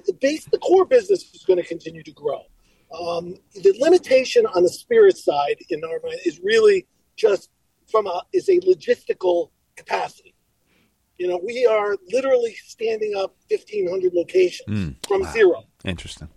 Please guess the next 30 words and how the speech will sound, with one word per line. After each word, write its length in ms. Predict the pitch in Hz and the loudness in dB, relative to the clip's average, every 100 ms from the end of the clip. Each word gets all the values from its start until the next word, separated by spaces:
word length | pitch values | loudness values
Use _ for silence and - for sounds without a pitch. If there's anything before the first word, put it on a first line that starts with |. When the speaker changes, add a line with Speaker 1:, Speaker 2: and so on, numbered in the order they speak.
| - | -10
Speaker 1:
And 120 | - 453 | -4 -4
if 80 | 285 | -6
you 60 | |
just 240 | 320 277 - | -14 -6 0
think 180 | 370 | 2
about 360 | 359 285 247 - _ | 2 2 2 -2 _
the 120 | - 392 | 0 0
amount 300 | 453 523 480 | 2 0 0
of 80 | - - | -4 -4
boxes 480 | 208 - - - 139 | -4 -4 -12 -16 -16
that 140 | 156 | -16
we're 60 | 143 | -14
moving, 240 | 143 - - | -14 -16 -8
literally 360 | 226 285 466 349 | -6 -4 -4 -4
millions 520 | 175 214 480 240 381 | 0 0 2 -2 -6
of 80 | - | -4
boxes, 440 | 175 180 _ _ _ _ - | -2 -2 _ _ _ _ 0
all 220 | 262 - | 2 2
going 280 | 269 240 220 | 4 4 2
at 80 | - | -2
the 60 | |
same 300 | - 208 202 | -2 -2 -2
time 380 | - 370 175 143 _ _ _ - | -4 -8 -8 -10 _ _ _ -6
to 240 | 208 196 - | -2 -2 2
all 240 | 208 226 | 4 4
these 180 | - 359 | 2 0
disparate 440 | 427 - 381 359 | 0 2 2 2
places, 580 | 415 415 415 392 339 _ _ _ _ | 2 2 2 -14 -18 _ _ _ _
just 400 | - 277 349 - _ | -4 -2 -2 -10 _
that, 140 | 190 | -2